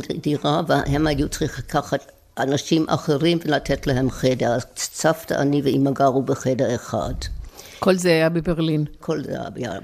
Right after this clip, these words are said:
Speaker 1: בברלין.
Speaker 2: באיזה רחוב בברלין?
Speaker 1: מייניקה שטראסה, ואז גרתי באלטמוהביט,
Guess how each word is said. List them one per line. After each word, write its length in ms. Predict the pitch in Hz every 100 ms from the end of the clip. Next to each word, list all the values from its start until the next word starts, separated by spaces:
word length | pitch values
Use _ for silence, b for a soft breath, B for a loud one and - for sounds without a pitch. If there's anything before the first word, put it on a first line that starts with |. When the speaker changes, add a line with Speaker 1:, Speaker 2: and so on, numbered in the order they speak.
| 107
Speaker 1:
בברלין. 640 | 120 - 131 127 120 117 151
Speaker 2:
באיזה 320 | 143 151 165
רחוב 360 | 165 - 147 151
בברלין? 460 | 151 151 151 151 156 - - - - _
Speaker 1:
מייניקה 440 | 156 156 170 170 170
שטראסה, 520 | - - 175 170 147
ואז 380 | 139 131 156 185 - -
גרתי 500 | 147 147 165 - 160 139
באלטמוהביט, 1600 | 139 135 131 127 - _ _ - 151 - 160 143 117 151 190 -